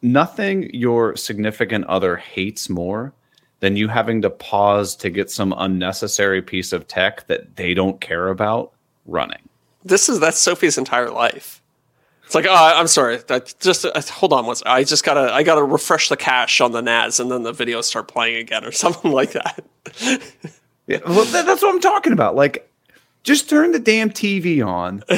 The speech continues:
Speaker 1: I play it with the speakers coming out of the T V. I have one remote for my T V,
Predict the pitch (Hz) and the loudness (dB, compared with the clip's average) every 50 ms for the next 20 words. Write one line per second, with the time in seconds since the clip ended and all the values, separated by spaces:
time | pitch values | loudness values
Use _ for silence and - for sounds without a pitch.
0 | - - - - - - - 156 160 160 - - - 214 226 294 330 - - 165 | -2 -4 -10 -16 -4 0 2 2 2 0 -2 -2 2 4 4 6 4 4 2 2
1 | 170 170 170 165 156 - - - 175 175 165 - - 143 131 - - - 127 123 | 0 0 0 -4 -6 -8 -6 -4 -2 -2 -2 -2 -2 -4 -4 -4 -2 -2 0 0
2 | 120 117 113 110 107 104 101 101 95 - - 110 101 95 90 85 87 87 82 82 | 0 0 -2 -2 -2 -4 -4 -6 -8 -8 -8 -6 -6 -6 -6 -6 -4 -2 0 0
3 | 113 120 127 147 143 123 104 87 85 95 117 156 220 233 240 226 226 214 180 151 | 0 2 2 2 0 0 -2 -6 -2 2 2 4 4 4 4 4 4 4 4 2
4 | 156 151 - - 127 120 117 113 110 - - 107 98 95 82 92 90 87 85 85 | 2 2 0 -4 -4 -4 -4 -4 -4 -6 -8 -6 -6 -4 -4 -4 -4 -4 -6 -10